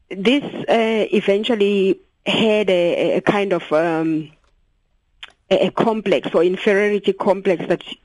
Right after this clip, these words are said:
if you do not have a European name, you will be looked at as, um,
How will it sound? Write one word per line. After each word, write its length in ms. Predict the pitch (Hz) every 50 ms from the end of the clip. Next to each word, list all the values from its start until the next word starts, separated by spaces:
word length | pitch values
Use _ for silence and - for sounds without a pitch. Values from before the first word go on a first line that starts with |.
| _
if 280 | - 202 190 - - -
you 680 | 180 185 190 202 214 220 226 226 226 233 226 226 220 - - - -
do 120 | 185 - 185
not 200 | 180 185 190 -
have 360 | 165 - 202 240 220 175 156 - - - - _ _ _ _ _ _ _
a 60 | -
European 680 | 185 170 175 185 180 190 185 185 - 214 185 175 175 175
name, 400 | 185 170 151 131 110 113 85 - - _ _ _ _ - _ _ _ _ _ _ _ _
you 140 | - 190 190
will 140 | 185 180 165
be 160 | - - 175
looked 300 | 170 175 202 190 - -
at 200 | 185 175 170 -
as, 420 | - - 143 156 151 151 151 151 151 - - -
um, 640 | 165 170 160 143 147 143 123 123 123 92 60 50